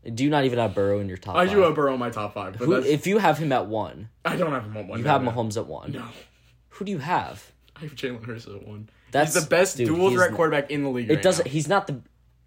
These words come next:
Speaker 1: he, his passing stats are absolutely carried by A J Brown being a amazing receiver. No, that dude,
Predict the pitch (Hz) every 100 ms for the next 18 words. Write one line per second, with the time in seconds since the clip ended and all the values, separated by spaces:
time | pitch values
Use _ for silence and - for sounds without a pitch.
0 | _ _ _ - 127 139 175 - 160 -
1 | 143 139 - 98 92 92 - 113 - 120
2 | - 92 110 - 110 98 95 98 - 120
3 | 110 101 107 98 92 92 85 87 82 78
4 | _ _ _ 104 110 101 92 92 - 78
5 | 107 - - - 139 160 143 123 98